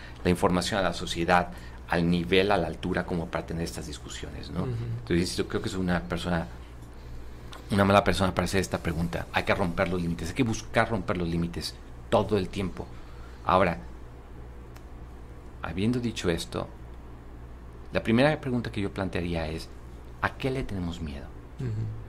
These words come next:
Speaker 1: Oye, Alejandro, es que probablemente no está bien el cambiar los planos de la humanidad, ¿no? El
Speaker 2: Ujú.
Speaker 1: plano, o sea, el, el, el mapa genético de los humanos, de,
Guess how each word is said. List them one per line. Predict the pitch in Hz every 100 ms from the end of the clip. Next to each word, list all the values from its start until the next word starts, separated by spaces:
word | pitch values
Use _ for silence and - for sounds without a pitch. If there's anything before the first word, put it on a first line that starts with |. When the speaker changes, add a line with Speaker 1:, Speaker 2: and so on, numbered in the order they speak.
| - - - - - - - - -
Speaker 1:
Oye, | 104 104
Alejandro, | 92 85 110 104
es | 90
que | - 110 - - - - - - - - - - - - - - -
probablemente | 85 98 117 113 92
no | 92
está | 87 - 90
bien | 82 78 76 73 - - - -
el | 85 80 76 76 - - -
cambiar | 87 85 101
los | 104 -
planos | - 101 104 120 92 - -
de | 78
la | 85
humanidad, | 78 80 78 76
¿no? | - 85 107
El |
Speaker 2:
Ujú. | 120
Speaker 1:
plano, | 95 92 107 90 - - - - -
o |
sea, | 98 76 -
el, | 82 82
el, | 87 - - - -
el | 85
mapa | 92 127 123 123
genético | - 98 110 - 101
de | 92
los | 82 -
humanos, | 85 80 80 82 76
de, | - -